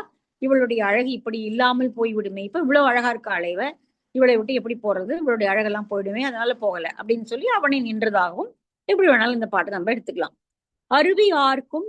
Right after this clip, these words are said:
தெருவரை அடுக்கத்து ஆழி நன்மான் வேட்டு எழு கோல் உகிர் பூம்பொறி உழுவை தொலைச்சிய வைநுதி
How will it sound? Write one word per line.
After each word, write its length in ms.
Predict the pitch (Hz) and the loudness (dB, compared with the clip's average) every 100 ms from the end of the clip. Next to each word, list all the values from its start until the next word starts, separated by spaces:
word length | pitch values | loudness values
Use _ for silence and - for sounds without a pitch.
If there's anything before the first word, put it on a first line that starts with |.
| 427 | -2
தெருவரை 500 | 262 277 285 269 262 240 | 0 0 -2 -2 -4 -6
அடுக்கத்து 760 | - 202 220 - 240 233 _ 349 480 - _ _ _ - | -8 -4 -4 -2 -4 -4 _ 2 2 0 _ _ _ -2
ஆழி 580 | 226 254 285 320 359 349 | 2 4 4 4 0 -2
நன்மான் 800 | 240 220 226 254 247 233 254 330 - _ _ | -4 -6 -4 -2 -2 0 0 -2 -6 _ _
வேட்டு 580 | - 220 262 277 - 320 294 | -2 4 6 4 -2 -6 -2
எழு 280 | 240 233 302 - | 0 0 -2 -6
கோல் 400 | - 226 240 294 269 | 0 4 6 4 -2
உகிர் 420 | 214 196 214 392 453 _ _ _ _ | -10 -8 -4 -4 -6 _ _ _ _
பூம்பொறி 600 | 320 370 415 - 311 294 262 | -2 -2 -4 -4 -2 0 -4
உழுவை 500 | 220 240 269 262 302 359 - | -4 -4 -2 0 -2 -2 -4
தொலைச்சிய 680 | 214 247 - - - 262 403 294 | 0 0 -2 -10 -6 -2 -2 0
வைநுதி 600 | 220 247 254 240 226 | 0 2 2 0 2